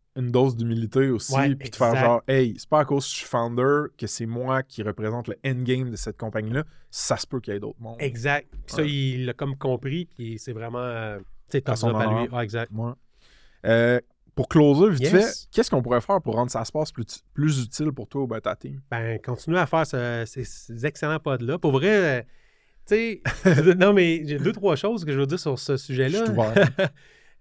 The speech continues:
Speaker 2: Euh, sais, il y a beaucoup de pods qui ont quand même, tu dois le voir, là, dans les dernières années, il y a beaucoup de pods quand même, tu sais, ça pleut de partout, les podcasts, pis tout.
Speaker 1: Cent pour cent.
Speaker 2: Mais le tien est vraiment unique. Ça, je voulais te le dire, là. Pour vrai, là,
Speaker 1: Thanks, dude.
Speaker 2: ton s-,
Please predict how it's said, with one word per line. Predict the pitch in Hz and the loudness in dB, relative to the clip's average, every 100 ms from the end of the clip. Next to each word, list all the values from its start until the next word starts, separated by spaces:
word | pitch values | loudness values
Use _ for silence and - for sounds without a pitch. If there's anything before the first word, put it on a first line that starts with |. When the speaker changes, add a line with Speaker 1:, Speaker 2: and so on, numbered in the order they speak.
| 139 | -4
Speaker 2:
Euh, | 135 131 131 - _ _ - | 0 0 -2 -6 _ _ -2
sais, | |
il | 202 | -2
y | |
a | 139 | 0
beaucoup | - | -2
de | 165 | -2
pods | - 202 | 0 -2
qui | 165 143 | -2 -2
ont | 127 120 | 0 -2
quand | 135 | -2
même, | 175 180 _ | -2 -2 _
tu | - | -10
dois | 131 160 | -6 -4
le | |
voir, | 127 170 220 | -4 -6 -8
là, | 202 | -10
dans | 180 | -8
les | 127 | -6
dernières | 120 127 147 123 | -6 -6 -6 -4
années, | 151 | -4
il | |
y | 143 | -6
a | |
beaucoup | - 165 | -8 -10
de | |
pods | - 165 | -6 -6
quand | 139 120 | -4 -2
même, | 160 147 127 | 0 2 0
tu | 131 | -2
sais, | |
ça | 170 120 | -6 -6
pleut | - 175 | -4 -4
de | |
partout, | - - - | -4 -8 -8
les | 196 139 | -14 -8
podcasts, | 131 - 165 - | -8 -6 -10 -6
pis | |
tout. | - | 0
Speaker 1:
Cent | 131 | 0
pour | 120 | 0
cent. | - 110 - _ _ - | -6 -10 -10 _ _ -8
Speaker 2:
Mais | 127 | -2
le | 127 127 | 0 -2
tien | - 175 190 | -2 -2 0
est | |
vraiment | 135 123 127 | 0 0 0
unique. | 117 120 - | -2 -6 -10
Ça, | - | -6
je | 127 | -4
voulais | 127 | -4
te | - | -6
le | 110 | -12
dire, | 131 220 | -14 -20
là. | - | -4
Pour | 135 | 0
vrai, | 123 139 196 | 0 0 0
là, | 190 | 2
Speaker 1:
Thanks, | - 117 | 0 0
dude. | 117 | -2
Speaker 2:
ton | 127 | -2
s-, | 123 | -2